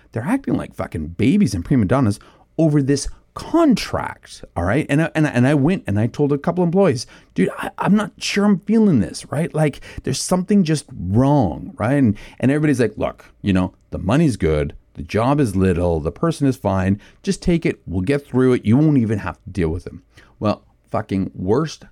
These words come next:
thing I could have done. Remember, m-, remember a couple episode, you know, a couple episodes ago, I said, "Listen to that inner voice." Fuck, I keep kicking myself for not, okay? 'Cause this customer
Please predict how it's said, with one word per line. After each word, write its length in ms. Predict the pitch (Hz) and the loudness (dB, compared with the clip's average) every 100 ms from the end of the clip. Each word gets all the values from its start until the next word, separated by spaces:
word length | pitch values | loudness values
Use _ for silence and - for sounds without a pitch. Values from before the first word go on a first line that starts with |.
| _ - | _ 0
thing 340 | 110 101 - | 2 2 0
I 120 | - - | -6 -8
could 240 | - 82 | -4 -4
have 80 | 82 | -4
done. 160 | 67 | -6
Remember, 320 | - 147 220 - | -2 2 2 0
m-, 160 | 170 - | -2 0
remember 380 | 180 208 220 | 2 4 2
a 80 | 202 | 0
couple 340 | - 190 175 - - | 0 0 0 -4 -4
episode, 480 | 143 143 139 147 147 | -2 -2 0 0 2
you 80 | 135 | 0
know, 60 | |
a 60 | 107 | 0
couple 200 | 151 135 | -2 -2
episodes 380 | 139 139 147 127 | -2 0 0 2
ago, 200 | 127 127 | 2 2
I 100 | 117 | 2
said, 260 | - 120 - - - | 0 -2 -4 -10 0
"Listen 380 | 120 135 139 131 | 0 0 -2 0
to 160 | 127 | 2
that 180 | 117 110 110 | 2 0 2
inner 180 | 117 | 2
voice." 400 | 98 92 107 120 - - _ - | 2 0 0 -2 -10 -20 _ -16
Fuck, 180 | - - | -16 -12
I 80 | - | -12
keep 320 | - - - - | -6 -8 -8 -2
kicking 580 | 139 139 160 156 147 - | -2 0 -2 -2 -4 -4
myself 600 | 110 117 - 78 85 - - | -4 -4 -4 -4 -6 -10 -16
for 240 | - 107 | -4 2
not, 440 | 98 98 85 - | 4 2 0 -6
okay? 280 | 95 - 113 | -8 -4 -4
'Cause 220 | 123 95 | -2 -2
this 180 | 123 - | -2 -2
customer 420 | - 165 - 139 | -2 -4 -2 -4